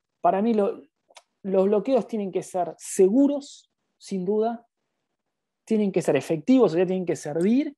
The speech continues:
y tienen que ser reproducibles. ¿Viste? Si hay bloqueos que algún centro o algún hospital en par-, en particular tiene mucho éxito y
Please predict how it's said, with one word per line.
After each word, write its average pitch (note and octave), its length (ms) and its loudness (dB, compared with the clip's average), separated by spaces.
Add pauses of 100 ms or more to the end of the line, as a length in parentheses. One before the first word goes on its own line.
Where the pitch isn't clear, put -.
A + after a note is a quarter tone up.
(200)
y - 80 -10
tienen G#3 180 -6
que D#3+ 80 -6
ser F#3 160 -4
reproducibles. D3+ 680 -4
¿Viste? E3+ 180 -2
Si - 120 -4
hay A3+ 100 2
bloqueos G3+ 500 0
que F3+ 120 -6
algún G#3 520 -4
centro G#3 580 -8
o F3 60 0
algún G#3 220 -2
hospital F#3+ 320 -8
en F3 80 -10
par-, E3 280 -10
en E3 400 -6
particular D#3+ 580 -2 (340)
tiene G3 220 2
mucho F#3+ 280 0
éxito D3+ 440 -2 (320)
y E3 240 -2